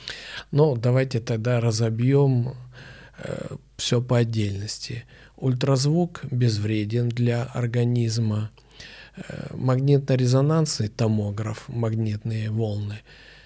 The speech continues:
безвредны для организма, и их можно назначать, ну, практически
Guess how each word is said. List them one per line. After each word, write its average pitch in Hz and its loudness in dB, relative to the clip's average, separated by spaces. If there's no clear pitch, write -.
безвредны 117 2
для 113 0
организма, 113 -2
и 120 -2
их 139 0
можно 120 0
назначать, 107 -2
ну, 117 -2
практически 107 -4